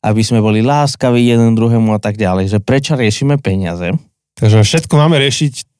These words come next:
Speaker 2: také, čoho sa nedá dotknúť.
Speaker 1: Mhm, áno. Áno, áno,
Speaker 2: Hoci
Speaker 1: áno.
Speaker 2: už ani peniazy sa nebude dať dotknúť <laughs>
Speaker 1: To je,
Speaker 2: za
Speaker 1: to je,
Speaker 2: chvíľku.
Speaker 1: to je tiež pravda, že väčšinou života už ani nemám hotovosť pri sebe. Ale, eh, no, dobre, to je iná téma.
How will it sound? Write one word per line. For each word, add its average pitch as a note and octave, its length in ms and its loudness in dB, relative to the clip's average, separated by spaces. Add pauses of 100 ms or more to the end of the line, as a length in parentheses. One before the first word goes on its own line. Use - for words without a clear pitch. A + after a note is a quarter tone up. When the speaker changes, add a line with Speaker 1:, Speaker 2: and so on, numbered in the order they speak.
(140)
Speaker 2:
také, C#3 300 0
čoho C#3 180 2
sa B2 160 0
nedá B2 220 2
dotknúť. G#2 640 -4 (540)
Speaker 1:
Mhm, C3+ 440 0
áno. F2+ 320 -2 (580)
Áno, F2+ 320 -2
áno, F2 240 -4
Speaker 2:
Hoci G2 160 0
Speaker 1:
áno. A#2 60 2
Speaker 2:
už G#2+ 80 2
ani A2 100 4
peniazy A2 320 2
sa G#2 160 -2
nebude G2+ 240 2
dať G2 140 -2
dotknúť G#2+ 320 0 (100)
<laughs> - 60 2
Speaker 1:
To E3+ 80 4
je, D#3+ 80 4
Speaker 2:
za - 100 4
Speaker 1:
to - 0 -
je, - 140 0
Speaker 2:
chvíľku. - 180 2
Speaker 1:
to - 100 0
je G#3 140 2
tiež A3 240 0
pravda, G#2 460 0 (680)
že A2 140 -4
väčšinou G#2 480 2
života G#2+ 400 2
už G#2 220 2
ani G#2 100 2
nemám G#2+ 300 2
hotovosť G2+ 400 0
pri - 160 -8
sebe. G2+ 220 -4 (360)
Ale, G2+ 380 0 (460)
eh, - 680 -6 (360)
no, C3 220 2
dobre, A2+ 280 0
to G#2 120 -2
je B2 200 0
iná A#2+ 120 0
téma. A#2 280 0